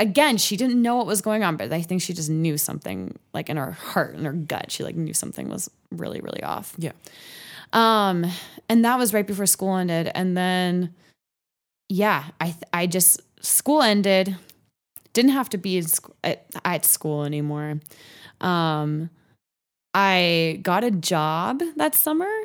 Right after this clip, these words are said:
Speaker 1: Um, my uncle, like,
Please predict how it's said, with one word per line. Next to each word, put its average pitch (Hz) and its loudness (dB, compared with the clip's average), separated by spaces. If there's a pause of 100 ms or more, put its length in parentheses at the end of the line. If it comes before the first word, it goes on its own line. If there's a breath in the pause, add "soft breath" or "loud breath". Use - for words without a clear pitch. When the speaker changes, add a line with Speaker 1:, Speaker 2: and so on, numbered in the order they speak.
(520 loud breath)
Speaker 1:
Um, 175 2 (840)
my 190 4
uncle, 208 2
like, 151 -2